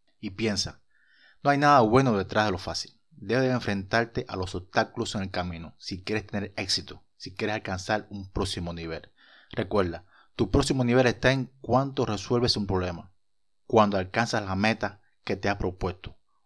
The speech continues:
Cuando eso pasa, te sentirás feliz y mirarás hacia atrás y verás todo lo que has pasado, lo más importante, en lo que te has convertido, para llegar ahí,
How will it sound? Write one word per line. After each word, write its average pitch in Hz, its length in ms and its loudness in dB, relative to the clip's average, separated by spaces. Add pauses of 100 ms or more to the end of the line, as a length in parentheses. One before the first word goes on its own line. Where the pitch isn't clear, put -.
(140)
Cuando 101 220 0
eso 135 200 2
pasa, - 440 2 (380)
te 107 100 -2
sentirás 101 480 -2
feliz 92 500 -2
y 104 80 -10
mirarás 95 500 -2
hacia 98 200 -4
atrás 95 420 -4
y 98 160 -4
verás 95 380 -2 (160)
todo 117 220 2
lo 98 180 2
que 101 80 -4
has 95 80 -6
pasado, 90 560 -4
lo 95 180 -4
más 104 220 -2
importante, 92 720 -4 (300)
en 104 140 -4
lo 95 120 0
que 92 140 -6
te 110 120 -4
has 104 80 -4
convertido, 87 720 -8 (440)
para 98 240 6
llegar 95 360 2
ahí, 82 320 -10